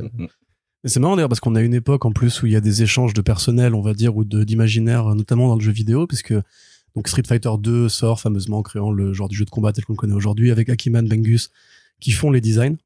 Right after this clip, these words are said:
Speaker 2: <clears throat> des trucs super archétypaux en plus d'ailleurs avec leur recul, mais qui sont, qui vont rentrer dans l'histoire, tu vois, les designs Street Fighter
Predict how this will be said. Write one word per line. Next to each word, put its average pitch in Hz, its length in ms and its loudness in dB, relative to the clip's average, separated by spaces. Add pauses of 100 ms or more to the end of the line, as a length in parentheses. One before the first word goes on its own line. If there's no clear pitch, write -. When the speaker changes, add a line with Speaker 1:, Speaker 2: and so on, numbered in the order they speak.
(140)
Speaker 2:
<clears throat> 202 420 -8
des 107 240 0
trucs 117 200 -2
super - 200 0
archétypaux 110 400 -2
en 131 80 0
plus 110 160 -4
d'ailleurs 107 180 0
avec 101 180 -2
leur 101 100 -2
recul, 131 160 -2
mais 110 100 0
qui - 80 -6
sont, 92 180 -10
qui - 180 -14
vont 95 100 -10
rentrer 101 240 -6
dans 101 80 -2
l'histoire, 120 300 -2
tu - 80 -10
vois, 104 100 -2
les 95 80 -4
designs 98 260 -4
Street - 180 -10
Fighter 92 220 -10